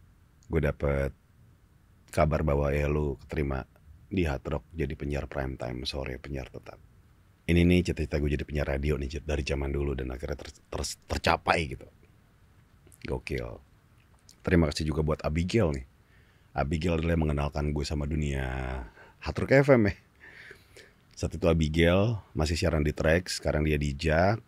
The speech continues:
punya podcast namanya Rapot. Abigail tuh bilang bahwa, "Eh, da,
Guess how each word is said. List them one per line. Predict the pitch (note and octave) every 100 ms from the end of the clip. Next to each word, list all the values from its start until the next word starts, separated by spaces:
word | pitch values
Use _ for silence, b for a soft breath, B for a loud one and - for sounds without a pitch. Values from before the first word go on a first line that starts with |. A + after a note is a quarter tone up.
| D#2+ C2+
punya | C#2 D2
podcast | C2+ - - D2
namanya | D2 C#2+
Rapot. | C#2 - F#2+ - - - - _ _ - B B B B _ _ _ _ -
Abigail | C2+ C#2+ D2 D#2
tuh |
bilang | D#2+ D2 D2 D2
bahwa, | C2+ C2+ D2
"Eh, | B2
da, | G2+ E2 D#2 D2+ D2